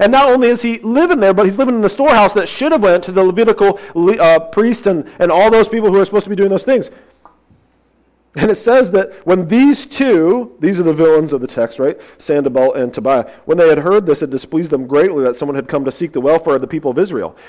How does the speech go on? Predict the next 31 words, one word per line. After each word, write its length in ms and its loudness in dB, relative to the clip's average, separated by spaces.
They 100 0
weren't 180 2
even 180 -2
friends 280 2
of 120 4
Israel. 420 -2
They 100 4
hated 300 2
Israel. 340 0
Verse 240 0
nineteen 540 0
of 100 -4
chapter 320 -2
two. 240 -6
"But 100 0
when 100 0
Sanballat 480 2
the 80 0
Horite 240 2
and 80 -8
Tobiah 380 -2
the 260 -2
Ammonite, 420 0
servants 540 -2
of 480 -2
Geshem 400 -2
the 100 -2
Arab, 300 0
heard 160 -2
of 100 -2
it, 220 -2